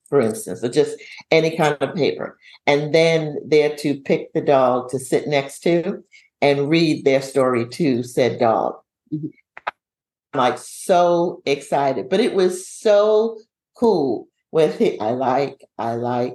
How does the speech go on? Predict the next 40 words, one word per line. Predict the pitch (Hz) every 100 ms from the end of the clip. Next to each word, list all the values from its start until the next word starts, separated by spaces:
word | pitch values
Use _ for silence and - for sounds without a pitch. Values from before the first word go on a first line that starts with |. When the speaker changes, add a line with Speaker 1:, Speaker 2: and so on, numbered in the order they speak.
| -
Speaker 1:
and | 208 147
I | 156
Speaker 2:
<laughs> |
Speaker 1:
said, | - 175 151 -
"Jack | 190 320 330 _
told | 247 220
me | 170
to |
pet | 175 196 190
him." | 147 - _ _ _
And | 143 160
he | 160
says, | 160 139
"I | 147 160
like | 139 123 -
Dobermans." | 127 139 131 107 87 - - _
I | - 262
said, | - 254
Speaker 2:
<laughs> | 262
Speaker 1:
"Okay, | 262 269 262 254 269 156 156 - -
cool." | 113 -
I | 143
was | 143
like, | 135 - - _ 180
"Oh | 214 214 180 123 95 123
man, | 135 190 196 151 139
this | 156 -
is | 156 165
mind | 143 294 285 294 294 285 -
blowing." | -
Speaker 2:
Oh, | 302 _
I | 277 330
love | 294 277 285 330 381
stories | - 247 214 202 202
like | 196 190
that | 202 190
because, | 208 202 214 208 202 180 -
you | 226
know, | 233 226
whenever | 214 208 220 247 320 320